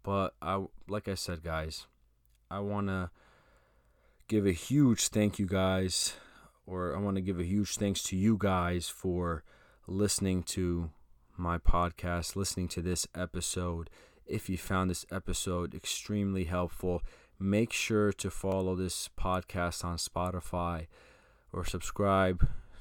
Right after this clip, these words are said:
to my podcast on Apple Podcast.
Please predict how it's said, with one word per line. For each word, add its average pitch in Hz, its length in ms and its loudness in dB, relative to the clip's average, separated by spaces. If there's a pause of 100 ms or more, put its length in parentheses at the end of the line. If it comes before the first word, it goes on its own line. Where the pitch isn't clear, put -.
to 95 180 -6
my 85 260 -2
podcast 87 760 -4
on 87 140 -6
Apple 87 400 -4
Podcast. 85 880 0